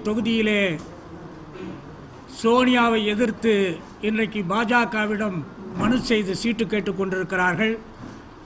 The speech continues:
அப்படிப்பட்ட ஒப்பற்ற தலைவர்களுடைய வழிகாட்டுதலிலே தான் தமிழ்நாடு அகில பாரத சத்திரிய மகாசபையானது இயங்கிக் கொண்டிருக்கிறது. எங்களுடைய நியாயமான கோரிக்கைகள்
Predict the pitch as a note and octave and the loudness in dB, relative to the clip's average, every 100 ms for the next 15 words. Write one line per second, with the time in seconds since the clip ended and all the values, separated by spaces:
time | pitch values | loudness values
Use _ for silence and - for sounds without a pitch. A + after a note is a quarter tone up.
0 | - - G3 A#3+ A#3+ A3 G3 G#3+ F#3+ G3+ | -8 0 2 4 2 2 0 2 2 2
1 | A#3 A#3 A#3+ A3+ A3 A3 G#3 G3+ F#3+ F3+ | 0 0 0 2 2 2 0 0 0 2
2 | A3+ A3+ G3+ G3+ G3 F#3+ F#3+ F#3 A3 A3+ | 4 4 2 0 0 0 0 0 0 0
3 | B3 - - - - - - - G3 G#3 | -6 -12 -20 -20 -20 -20 -20 -2 2 4
4 | A#3+ A#3+ A3 G#3 D#3 - - - - - | 4 6 6 4 0 -2 -14 -18 -18 -18
5 | - F3 G#3+ B3+ A#3 A3+ A3 A3 G#3 G3+ | -4 0 4 4 4 4 2 0 -2 -2
6 | A3 G#3+ F#3+ F#3+ A3+ A#3 G#3 G3+ G3+ G3+ | 0 0 2 2 2 4 4 4 2 2
7 | G3 G#3+ A#3+ A#3+ - - - E3 A3 G#3+ | 0 0 0 -2 -8 -14 -4 4 4 4
8 | G#3+ G3+ F#3 F#3+ F#3 F#3 F3 G3 A3+ A3+ | 0 0 0 -2 0 0 2 2 0 -2
9 | - - - - - - - - - - | -12 -18 -20 -20 -20 -20 -18 -18 -18 -18
10 | - B3 C4+ C4+ B3+ A#3+ A3+ B3+ C#4 C#4 | 4 6 8 8 8 8 10 12 12 12
11 | C#4 D4 - C4 C#4 C#4 C#4 C#4+ A#3 | 12 12 10 10 10 8 8 10 10